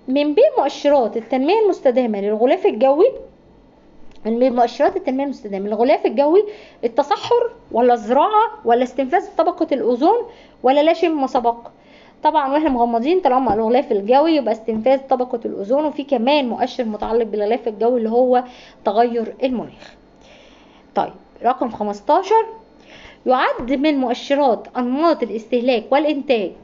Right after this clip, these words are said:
استهلاك المواد ولا التصحر ولا جيم استخدام الطاقة ولا دال ألف وجيم معًا؟ ها، من مؤشرات،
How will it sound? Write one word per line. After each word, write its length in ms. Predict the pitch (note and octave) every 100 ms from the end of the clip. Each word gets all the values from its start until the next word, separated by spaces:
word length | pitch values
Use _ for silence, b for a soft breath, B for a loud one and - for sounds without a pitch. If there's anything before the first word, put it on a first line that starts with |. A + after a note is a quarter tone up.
| - _ _ _ _ _
استهلاك 400 | A3 - C#4+ F4+
المواد 440 | F#4 D4 D#4 F#4+ F#4+ - - - b b b b b -
ولا 480 | A3+ D4+ C4+ F#3 -
التصحر 720 | A#3 C#4 C4 F4 - G#4+ G#4 G#4 - - _ b b -
ولا 240 | A#3+ C#4+
جيم 220 | C4+ D#4 D#4+
استخدام 460 | D#4 B3+ A3+ E4
الطاقة 580 | E4+ - E4 - E4+ - - -
ولا 280 | B3+ D4+ D#4
دال 280 | D#4 G4+ G4
ألف 340 | D#4 G4+ -
وجيم 320 | C4 A#3 D4
معًا؟ 340 | C4 G#3+ G3+ G3
ها، 140 | A#3+ A#3 - - b b b b b b A#3+
من 120 | C4+
مؤشرات، 800 | D4+ D#4+ - F4+ F#4+ A#3 G3